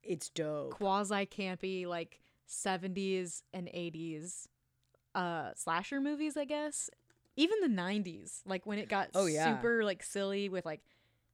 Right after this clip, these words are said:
Speaker 2: in early two thousands. That's why I really loved Velvet Buzzsaw.
Speaker 1: I, yeah,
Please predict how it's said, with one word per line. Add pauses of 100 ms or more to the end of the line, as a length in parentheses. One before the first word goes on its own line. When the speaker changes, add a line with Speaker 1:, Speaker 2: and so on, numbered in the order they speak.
(100)
Speaker 2:
in
early
two
thousands.
That's
why
I
really
loved
Velvet
Buzzsaw. (880)
Speaker 1:
I,
yeah,